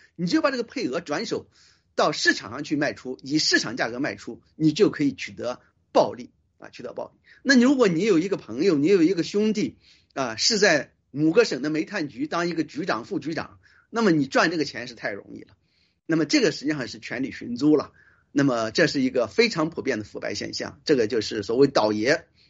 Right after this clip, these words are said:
啊，这个倒爷，这个也是当时非常腐败的现象。那么再一个呢，这样就是收入开始有差距。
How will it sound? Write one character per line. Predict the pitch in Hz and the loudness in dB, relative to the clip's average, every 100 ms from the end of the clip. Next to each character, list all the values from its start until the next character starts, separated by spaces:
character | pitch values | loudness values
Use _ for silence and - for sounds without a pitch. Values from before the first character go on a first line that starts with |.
| _ | _
啊， | 123 101 - | -6 -6 -4
这 | 269 | 0
个 | 277 | 0
倒 | 208 127 | 2 2
爷， | 120 117 151 165 | 0 0 0 0
这 | 147 | -6
个 | 117 110 | -6 -6
也 | 113 | -8
是 | 98 131 | -6 -4
当 | 117 117 | -4 -8
时 | 104 | -10
非 | 113 | -10
常 | 101 98 | -10 -12
腐 | - | -12
败 | - | -14
的 | - | -14
现 | - 101 | -18 -18
象。 | - _ _ _ - - - | -20 _ _ _ -20 -20 -2
那 | 208 | 2
么 | 226 | 4
再 | 208 233 | 4 4
一 | 170 | 2
个 | 165 | 0
呢， | 127 | -2
这 | 117 | -8
样 | 131 | -8
就 | 120 | -8
是 | - - 113 | -10 -8 -10
收 | 101 214 208 | -2 4 4
入 | 208 143 | 2 -4
开 | 151 143 | -4 -6
始 | 117 | -10
有 | 107 - _ - | -16 -20 _ -14
差 | 151 147 | -8 -8
距。 | 143 - | -8 -18